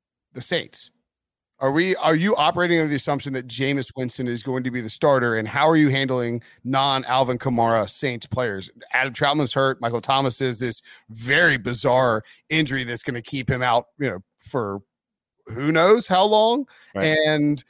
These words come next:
Speaker 1: it, Latavius Murray not getting run in the preseason. Traquan Smith isn't playing. Marquez Callaway is now being drafted, like,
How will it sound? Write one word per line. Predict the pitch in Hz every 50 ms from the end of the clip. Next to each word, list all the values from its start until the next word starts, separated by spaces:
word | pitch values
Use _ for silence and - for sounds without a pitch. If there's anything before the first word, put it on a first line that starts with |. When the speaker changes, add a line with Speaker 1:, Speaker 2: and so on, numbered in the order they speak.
| _ _ _ _ _ _ _ _ -
Speaker 1:
it, | 165 151 -
Latavius | - 147 151 - 165 156 160 156 - - 165 165 160 151 127 -
Murray | 151 143 135 135 151 175 190 202
not | 196 196 196
getting | - 202 196 185
run | 170 185 185 190
in | 190
the | 190
preseason. | - - 185 190 180 151 - 196 185 180 170 165 180 180 180 180 170 - - _ _ -
Traquan | - 170 156 - 151 123 117
Smith | - - 139 156 175 185 160
isn't | 190 185 175 185 151
playing. | 147 170 175 175 175 170
Marquez | 151 143 139 127 156 123 -
Callaway | - 147 143 165 165 165 165 160 160
is | 143 127
now | 151 147
being | 147 147 147 135
drafted, | 123 143 139 143 143 - 156 139 127 127
like, | 123